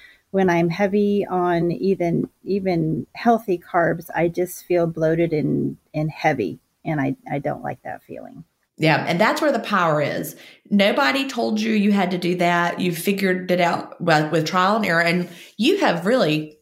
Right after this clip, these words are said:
Speaker 2: experimented with a lot of different ways of eating, and you know how your body responds. And so you're choosing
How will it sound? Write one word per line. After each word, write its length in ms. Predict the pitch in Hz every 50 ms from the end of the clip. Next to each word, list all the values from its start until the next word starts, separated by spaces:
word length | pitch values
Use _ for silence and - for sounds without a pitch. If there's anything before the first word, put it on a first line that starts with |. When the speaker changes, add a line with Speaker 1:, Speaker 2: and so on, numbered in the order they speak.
| _ _ -
Speaker 2:
experimented 560 | 202 185 - - 220 208 202 202 185 180 170
with 100 | 170 160
a 60 | 160 156
lot 200 | 170 180 202 220
of 60 | 202
different 260 | 190 180 - 156 151
ways 240 | - 147 147 151 151
of 80 | 156
eating, 380 | 156 156 147 147 147 147 156 -
and 140 | - 165 175
you 80 | 160
know 160 | 156 151 156 170
how 80 | 170
your 120 | 160 160 160
body 280 | 160 156 156 156 151
responds. 800 | 151 151 151 151 151 208 214 214 185 156 151 165 170 170 - - - - - - _
And 180 | - 170 175 180
so 60 | 196
you're 240 | 180 180 190 226 220
choosing 880 | 226 - - - 349 381 403 403 349 226 175 160 151 156 165 202 226